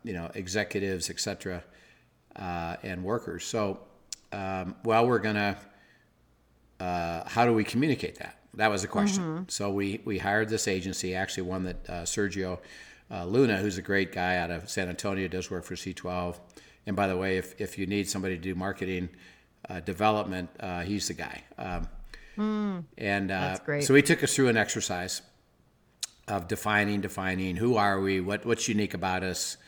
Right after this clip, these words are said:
Speaker 1: Um, and there's a lot of unique things about us. Um, one of which is that, um, and he, he, he, he observed this.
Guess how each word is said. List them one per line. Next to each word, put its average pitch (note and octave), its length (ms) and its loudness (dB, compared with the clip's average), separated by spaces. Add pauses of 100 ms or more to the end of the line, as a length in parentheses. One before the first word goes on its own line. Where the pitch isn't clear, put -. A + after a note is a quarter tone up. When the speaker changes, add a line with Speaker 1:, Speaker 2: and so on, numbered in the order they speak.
(420)
Speaker 1:
Um, E2+ 640 -4
and D#3 100 6
there's B2 160 4
a A#2 40 0
lot A#2+ 160 4
of G2 180 0
unique F#2+ 280 -4
things F#2+ 260 -6
about E2+ 240 -12
us. - 320 -6
Um, F2 320 -8 (580)
one B2 280 4
of A2+ 160 2
which F#2+ 500 -4 (120)
is F2+ 600 -2
that, F2+ 500 0
um, F2+ 460 -6 (1500)
and A2+ 100 0
he, B2 140 6
he, C3 320 6
he, A#2+ 220 4
he D3 260 6
observed A2+ 480 6
this. - 360 -6